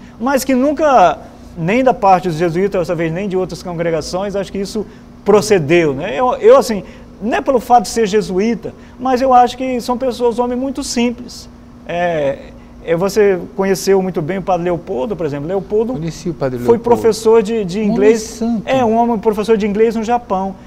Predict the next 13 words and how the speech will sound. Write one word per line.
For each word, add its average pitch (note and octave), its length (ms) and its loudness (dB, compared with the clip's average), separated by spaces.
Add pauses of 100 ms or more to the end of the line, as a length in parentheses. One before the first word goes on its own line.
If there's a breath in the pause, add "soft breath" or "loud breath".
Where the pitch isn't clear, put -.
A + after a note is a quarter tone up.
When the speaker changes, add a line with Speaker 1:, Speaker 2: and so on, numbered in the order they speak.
(160 loud breath)
Speaker 1:
Imagina G#3 280 -2
você G#3 200 0
ensinar G3 280 -6
inglês F#3+ 300 0
pra F#3+ 100 -4
japonesinho, F3 840 -2
né? A3+ 80 -14 (140)
Speaker 2:
Ah. C#3+ 240 -10 (140)
Speaker 1:
Nos D#3 180 -6
colégios. F3 460 0 (400 loud breath)
No A4 100 -4
entanto, B3 520 2
e, D#3+ 240 0